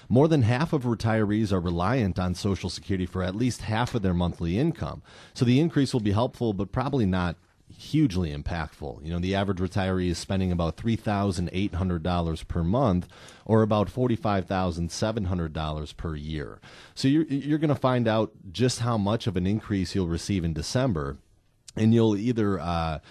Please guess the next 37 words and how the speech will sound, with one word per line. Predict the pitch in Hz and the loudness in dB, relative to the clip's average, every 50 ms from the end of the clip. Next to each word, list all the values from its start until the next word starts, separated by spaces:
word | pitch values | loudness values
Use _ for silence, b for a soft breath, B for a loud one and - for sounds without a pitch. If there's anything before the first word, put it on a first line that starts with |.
| B B B B B 98 | B B B B B 0
do | 98 120 131 127 | 2 4 4 4
this | 120 123 127 123 - - | 4 2 2 0 -2 -4
through | - 120 113 95 | -2 -2 -2 -2
Social | - - 123 120 107 - 107 | 0 0 0 0 0 -2 -4
Security | - 110 - - 117 107 104 98 | -6 -6 -2 -2 0 0 2 0
account | 95 - - 104 95 87 | 0 0 0 -2 0 0
online, | 85 85 82 82 87 95 113 139 147 123 | 0 -2 -2 -2 -2 -2 0 0 0 0
or | 92 | 0
some | - - 113 104 | 0 0 -2 0
people | - 107 98 107 101 95 | -2 -2 -2 0 0 2
will | 90 92 92 85 | 2 2 0 0
receive | 92 85 - - 98 82 | -2 -2 -2 -2 -2 -2
a | 82 | -4
paper | - - 120 120 113 - 110 101 | -4 -2 -2 -2 -2 -2 -4 -6
statement | - - 110 107 101 98 101 95 | -4 -2 -2 -2 0 0 0 0
in | 90 85 | 0 0
the | 82 | 0
mail | 78 82 90 98 101 101 | -2 -2 -2 0 0 0
and | 101 90 | 0 0
they'll | 85 82 | -2 -2
let | 87 87 85 - | -2 -4 -4 -4
you | - 87 | -4 -4
know | 85 80 | -2 -2
how | 85 82 | -2 -2
much | 80 80 78 - - | -2 -2 -4 -4 -4
it | 82 | -6
went | 73 78 78 78 92 | -4 -4 -2 -2 0
up. | 117 127 98 82 80 78 B B B B B B B B | 0 0 0 0 -2 -4 B B B B B B B B
But | 131 - | -2 0
I | 123 120 | 2 4
would | 127 127 113 | 4 4 4
recommend | 113 117 117 - 127 120 117 113 110 104 95 - | 4 2 2 2 2 2 4 4 4 2 2 0
resisting | - 98 107 104 101 117 143 147 - - 143 131 120 | 0 2 2 2 2 2 0 -2 0 0 0 2 2
the | 107 98 - | 2 0 0
urge | 95 98 98 92 85 - | 0 0 0 -2 -4 -6
to | - 101 90 | -6 -4 -4
splurge. | - - - 78 82 80 65 64 - - - - | -4 -6 -8 -6 -6 -6 -6 -8 -12 -16 -18 -14